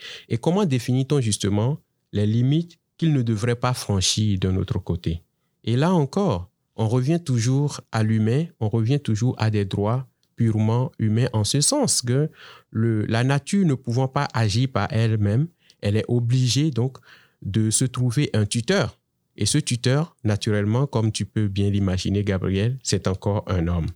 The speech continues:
Alors, à partir de, de ce moment, la définition de la, de la personnalité juridique qui s'entend de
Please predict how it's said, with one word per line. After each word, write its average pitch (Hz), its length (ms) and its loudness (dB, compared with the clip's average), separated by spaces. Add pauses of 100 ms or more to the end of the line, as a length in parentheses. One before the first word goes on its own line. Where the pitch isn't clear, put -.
(720)
Alors, 95 320 -2 (880)
à - 120 0
partir 156 300 0
de, 143 320 0
de 120 120 2
ce 143 140 0
moment, 139 360 0 (100)
la 117 140 2
définition 151 520 0
de 180 80 0
la, 107 420 0
de 113 100 0
la 110 140 0
personnalité 120 600 0
juridique 110 680 -2 (640)
qui 196 120 -2
s'entend 139 720 0
de 107 440 0